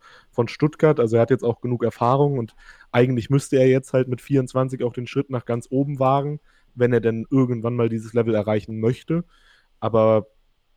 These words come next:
ja, also bei, bei Chelsea wirst du das halt niemals erreichen.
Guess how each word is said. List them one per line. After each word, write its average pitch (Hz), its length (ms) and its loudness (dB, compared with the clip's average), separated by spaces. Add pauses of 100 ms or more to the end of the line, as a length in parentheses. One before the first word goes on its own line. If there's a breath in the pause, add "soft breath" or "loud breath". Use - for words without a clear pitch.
(260)
ja, 107 240 -12
also 104 220 -12
bei, 107 320 -4
bei 107 180 -10
Chelsea 117 400 -2
wirst 113 180 -6
du 120 40 -12
das 113 140 -8
halt 113 120 0
niemals 123 320 -4
erreichen. 120 600 -2